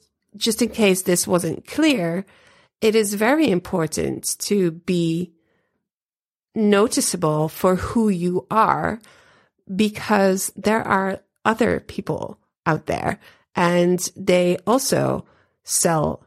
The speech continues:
hand-dyed yarn and they also teach knitting classes. And how are you different? How is your collection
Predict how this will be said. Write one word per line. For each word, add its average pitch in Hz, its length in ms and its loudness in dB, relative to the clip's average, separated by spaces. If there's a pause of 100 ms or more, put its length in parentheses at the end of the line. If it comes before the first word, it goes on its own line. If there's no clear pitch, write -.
hand-dyed 151 580 0
yarn - 320 -2 (300)
and 185 180 0
they 170 160 4
also 185 580 0 (140)
teach - 600 -4 (240)
knitting 175 400 0
classes. - 640 -4
And 202 100 0
how 262 280 0
are 311 60 0
you 277 280 0
different? - 720 -4 (400)
How 254 380 2
is 202 320 -2
your 220 240 2
collection 196 960 -2